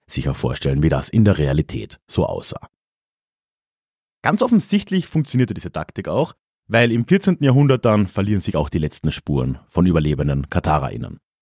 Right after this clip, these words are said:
Und die Bewegung scheint ausgestorben. Das bringt uns dann aber auch schon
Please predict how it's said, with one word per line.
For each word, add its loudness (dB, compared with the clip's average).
Und -2
die 0
Bewegung 4
scheint -4
ausgestorben. -8
Das -2
bringt 4
uns 0
dann 4
aber 2
auch 0
schon 2